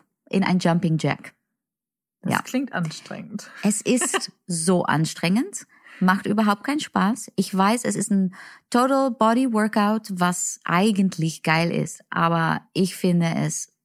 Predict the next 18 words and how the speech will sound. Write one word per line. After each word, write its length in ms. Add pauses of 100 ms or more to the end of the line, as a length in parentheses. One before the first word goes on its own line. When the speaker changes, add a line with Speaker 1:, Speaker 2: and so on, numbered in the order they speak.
(420)
Speaker 1:
es, 220 (100)
also 260
ich 180
find's, 260 (140)
ja, 260
nee, 160 (140)
ich 140
will 100
es 100
einfach 240
nicht 140
machen. 220
Ich 120
weigere 360
mich. 280 (340)
Speaker 2:
Okay, 460 (180)
gut 260
zu 60